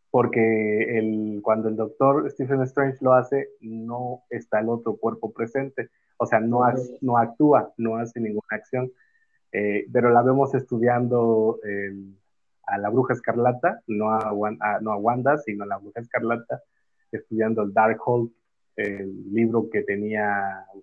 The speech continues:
Speaker 1: guardado la,
Speaker 2: Agatha.
Speaker 1: la previa Agnes y ahora a-, Agatha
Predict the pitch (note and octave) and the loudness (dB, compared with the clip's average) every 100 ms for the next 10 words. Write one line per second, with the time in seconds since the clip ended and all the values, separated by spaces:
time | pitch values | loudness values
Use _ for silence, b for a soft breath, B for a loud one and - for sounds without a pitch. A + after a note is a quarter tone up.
0 | _ _ _ _ _ - A#2+ A#2 A#2+ B2+ | _ _ _ _ _ 0 4 4 6 6
1 | A#2 A#2 A2+ G#2+ A2 _ _ _ _ - | 6 4 4 2 -2 _ _ _ _ -4
2 | A#2 A2 G#2 G#2 G2+ G2 - _ _ _ | 0 0 0 0 0 -2 -10 _ _ _
3 | A2+ A#2+ A2+ - G#2+ G#2+ - B2 A#2 A#2 | 4 6 6 4 0 0 0 2 2 2
4 | A2+ G#2 b b b b _ _ _ _ | 0 0 b b b b _ _ _ _
5 | _ _ _ B2+ C3 C3+ C#3 D#3 D3+ - | _ _ _ 2 4 6 4 4 0 -10
6 | - G#2+ G#2 A#2 A#2 A2 A#2 A2+ A2 A#2+ | -6 0 2 6 8 6 6 4 4 4
7 | A#2 A#2 - G#2+ G2 G2 | 2 0 0 0 0 -4